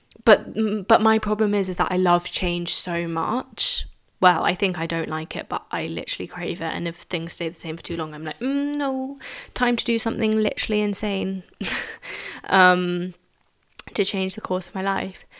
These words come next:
And I just, I think this year should be my year of just, like, sitting with some decisions, um, and just, like, not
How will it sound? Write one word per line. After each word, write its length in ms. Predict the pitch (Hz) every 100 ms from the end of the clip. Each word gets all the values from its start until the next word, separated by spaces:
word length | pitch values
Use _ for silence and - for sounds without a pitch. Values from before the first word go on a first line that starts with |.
| - - _ -
And 140 | 240 247
I 120 | 254
just, 400 | 269 262 - - - _ _ _ _ _ _ -
I 120 | 233
think 320 | - 269 269
this 240 | 240 -
year 200 | 226 208
should 280 | 202 - 202
be 180 | - 190
my 300 | 190 185 185
year 400 | 180 175 175 175
of 380 | 240 175 170 -
just, 380 | - 175 - -
like, 180 | 185 -
sitting 460 | - - 196 226
with 140 | - 214
some 160 | 214
decisions, 720 | 208 208 208 202 208 220 240 - - - - _ -
um, 480 | 185 175 180 185 185
and 140 | - 190
just, 100 | -
like, 140 | -
not 340 | 185 202 262